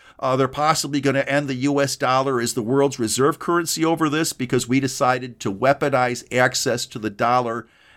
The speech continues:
as, uh, a means of leveraging Russia to try to get them out of Ukraine. What we need is an off-ramp.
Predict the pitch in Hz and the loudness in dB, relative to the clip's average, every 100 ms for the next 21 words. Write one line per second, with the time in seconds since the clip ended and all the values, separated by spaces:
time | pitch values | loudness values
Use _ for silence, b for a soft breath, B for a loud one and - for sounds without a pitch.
0 | - 120 117 117 - 117 113 127 120 147 | -4 0 0 -2 -2 0 2 0 0 0
1 | 151 131 107 110 143 151 139 139 127 147 | 0 0 -2 0 0 0 -2 -4 2 2
2 | 139 151 131 135 127 123 131 127 117 110 | 0 -6 -4 0 0 0 -2 0 0 2
3 | 147 139 147 151 - 151 139 B - 180 | 2 0 -2 -2 0 0 -2 B -18 -18
4 | _ _ _ _ _ _ _ _ _ - | _ _ _ _ _ _ _ _ _ -4
5 | 151 165 220 185 143 117 117 113 - 82 | -2 0 0 2 0 2 0 0 -4 -16
6 | - | -16